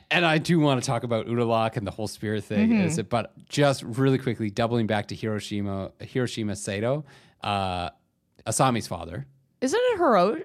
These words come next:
Speaker 1: Oh,
Speaker 2: Hiroshi?
Speaker 1: Hiro, Hiro or
Speaker 2: Oh, okay.
Speaker 1: Hiroshima. Yeah,
Speaker 2: Yeah.
Speaker 1: yeah. Uh, is, that's his, I guess I was looking it up online and just wrote
Speaker 2: Mm.
Speaker 1: down what he had, but, um, there is this moment where the Navy is coming in to, like, re-liberate, uh,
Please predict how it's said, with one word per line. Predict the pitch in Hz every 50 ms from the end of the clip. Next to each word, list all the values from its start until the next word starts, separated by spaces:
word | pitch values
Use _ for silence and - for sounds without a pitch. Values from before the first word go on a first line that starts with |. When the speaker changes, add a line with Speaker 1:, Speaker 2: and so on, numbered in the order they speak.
| - _ - 214 -
Speaker 1:
Oh, | 208 254 262 233 196
Speaker 2:
Hiroshi? | 165
Speaker 1:
Hiro, | - 208 202 190 190 180
Hiro | 160 - 180 170 160 156 156 151 151 151
or | 143 131 123
Speaker 2:
Oh, | 123
okay. | 117 117 123 123 120 117 - 131
Speaker 1:
Hiroshima. | 120 117 113 113
Yeah, | 113 117 113 110 101 98 95
Speaker 2:
Yeah. | 95 101 98 92 - - _ _ _ _ -
Speaker 1:
yeah. | 127
Uh, | 131 131 131 131 131 131 131 127 131 127 127 135 - - _ _ _ _ _ _ _ -
is, | 139 143 135 135 135
that's | 135 123 123 -
his, | 120 101 - -
I | - 147 160
guess | 156 160 151 -
I | 143 131
was | 123 117
looking | 117 110 - 117 110
it | 107 101
up | 101 98 -
online | 104 98 95 90 87 90 90 92 90
and | 90 90 87
just | 95 90 -
wrote | 90 87 85
Speaker 2:
Mm. | 104
Speaker 1:
down | 92 85 85 85
what | 82 82
he | 85
had, | 90 85 78 82
but, | - 90 87 - -
um, | 98 101 95 85 92 90 87 - _ - - - - - - - - - - _ _ _ -
there | - 123 120 165 170 196 226
is | 254 262 269 220 202
this | 196 202 208 190 165 - - - - _ _ _ _ _ _ -
moment | 131 139 139 139 139 139 135 131 120 117
where | 113 117 123 123
the | 120 127 120 113 110 104
Navy | 110 117 117 127 131 139 143 143 151 156 147
is | 147 139 135
coming | - - 151 139 139 135 135
in | 139 139 139
to, | 131 143 123
like, | 117 110 - - - _ -
re-liberate, | 104 101 107 120 123 123 123 120 113 110 107 110 120 113 113 117 117 117 120 - - - - - _ _ -
uh, | 110 104 101 98 98 101 95 92 90